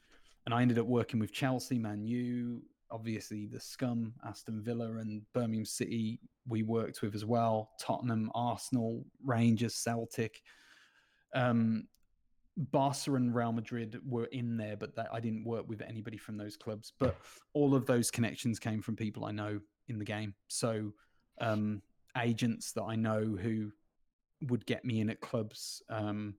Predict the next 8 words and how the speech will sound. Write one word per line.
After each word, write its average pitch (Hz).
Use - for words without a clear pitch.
players 113
that 113
I 110
know, 107
players 120
of 98
play-, 123
players 123